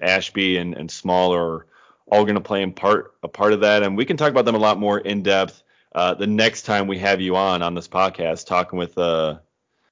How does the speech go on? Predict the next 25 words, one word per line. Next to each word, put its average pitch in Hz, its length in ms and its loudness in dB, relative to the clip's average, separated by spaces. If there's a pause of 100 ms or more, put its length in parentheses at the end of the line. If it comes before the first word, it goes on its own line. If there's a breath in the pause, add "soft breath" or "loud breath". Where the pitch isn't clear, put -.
(200)
uh, 80 360 -4 (440)
Pitching 104 300 -2
Ninja 95 200 -4
here, 101 220 0
talking 98 640 -2 (440 soft breath)
about 104 200 0
the 110 60 -6
Brewers, 151 640 2
and, 101 300 0
and 92 240 -2
we 90 60 -8
could - 100 -18
talk 101 140 0
about 95 180 0
their 90 140 0
bullpen 110 340 2
and, 98 460 0
and 92 120 -2
all 98 140 4
these 95 160 -4
other 90 140 -4
guys, 95 340 0
Small, 92 480 0
Ashby, 92 640 0
and 85 340 -8